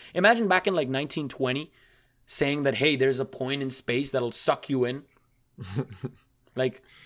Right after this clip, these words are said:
Speaker 1: you can't even
Speaker 2: <laughs> I
Speaker 1: perceive
Speaker 2: guess.
Speaker 1: that, you know what I mean? 'Cause it just made no sense. But now, look at where we are.
Speaker 2: But it's,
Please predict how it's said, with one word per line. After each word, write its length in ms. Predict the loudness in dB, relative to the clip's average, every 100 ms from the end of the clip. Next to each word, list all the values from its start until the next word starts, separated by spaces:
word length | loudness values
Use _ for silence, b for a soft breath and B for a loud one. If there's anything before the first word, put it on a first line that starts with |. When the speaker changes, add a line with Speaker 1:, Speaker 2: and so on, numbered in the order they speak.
| B _ _
Speaker 1:
you 80 | 2
can't 200 | 6 8
even 160 | 6
Speaker 2:
<laughs> 20 | 4
I 40 |
Speaker 1:
perceive 440 | 0 0 0 0 2
Speaker 2:
guess. 180 | 0 0
Speaker 1:
that, 60 |
you 60 | -4
know 100 | 0
what 100 | 0
I 20 |
mean? 200 | 0 -2
'Cause 160 | -2 -2
it 60 | -2
just 140 | -2
made 140 | 0 0
no 120 | 0
sense. 300 | -2 -4 -2
But 120 | -4
now, 280 | 0 0 0
look 180 | -2 -6
at 60 | -6
where 100 | -6
we 140 | -10
are. 120 | -14 _ _
Speaker 2:
But 300 | 0 2 2
it's, 280 | 0 -6 -8